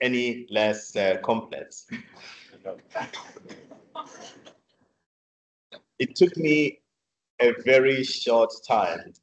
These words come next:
to realize that the anatomy I did at medical school has not necessarily been taught with the aim of preparing me for leadership. <laughs> As I started to grapple,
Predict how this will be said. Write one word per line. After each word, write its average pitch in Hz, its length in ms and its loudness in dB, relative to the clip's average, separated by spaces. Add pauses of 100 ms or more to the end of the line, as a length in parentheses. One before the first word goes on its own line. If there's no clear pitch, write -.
to 120 120 0
realize 113 720 6
that 107 220 0
the 110 100 2
anatomy 117 640 0
I 107 140 -4
did 110 220 -2
at 104 240 -2
medical 113 400 2
school 95 360 -4 (460)
has 107 160 2
not 120 240 2
necessarily 113 560 4
been 98 240 -6
taught 107 340 2 (200)
with 107 240 -4
the - 120 -4
aim 107 200 2
of 95 140 -2
preparing 104 440 -2
me 98 100 -4
for 98 120 0
leadership. 95 500 -6 (400)
<laughs> - 760 2 (3000)
As 127 260 4
I 127 320 8 (140)
started 160 280 4
to 139 80 -10
grapple, 95 720 2